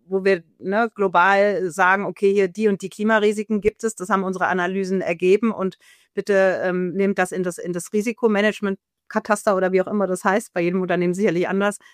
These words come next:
auf und, und beziffert die und, und, äh, die müssen wir mitigieren und im, im Auge behalten. Oder, ähm, bei Procurement, bei, bei Beschaffungsthemen natürlich diese ganzen Thema Lieferkette spielt eine Rolle, aber auch, und das finde ich sehr, sehr spannend bei Merck,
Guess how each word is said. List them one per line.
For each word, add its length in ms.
auf 560
und, 320
und 320
beziffert 580
die 240
und, 280
und, 340
äh, 180
die 320
müssen 240
wir 80
mitigieren 560
und 140
im, 120
im 200
Auge 320
behalten. 680
Oder, 720
ähm, 200
bei 200
Procurement, 640
bei, 240
bei 160
Beschaffungsthemen 920
natürlich 360
diese 240
ganzen 280
Thema 280
Lieferkette 720
spielt 300
eine 100
Rolle, 380
aber 460
auch, 200
und 160
das 120
finde 180
ich 120
sehr, 180
sehr 140
spannend 400
bei 160
Merck, 460